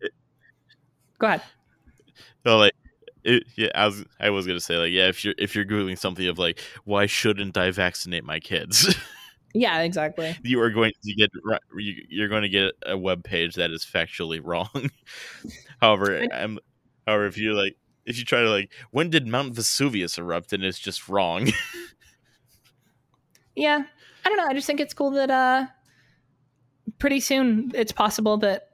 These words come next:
Speaker 2: uh, when fucking aunties give us dumb shit arguments, uh, we can just put 'em into fucking,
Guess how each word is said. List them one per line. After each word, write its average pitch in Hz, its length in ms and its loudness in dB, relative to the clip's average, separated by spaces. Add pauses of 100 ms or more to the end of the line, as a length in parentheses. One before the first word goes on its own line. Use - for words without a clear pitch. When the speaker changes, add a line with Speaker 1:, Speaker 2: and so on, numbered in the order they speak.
Speaker 2:
uh, 185 400 4
when 202 400 0
fucking 214 460 0
aunties 196 340 0
give 190 140 0
us 180 140 -2
dumb 180 280 2
shit 180 160 -2
arguments, 175 640 0 (160)
uh, 170 320 2
we 185 120 0
can 196 160 2
just - 160 -4
put 214 120 2
'em 202 100 4
into 190 160 2
fucking, 180 520 -2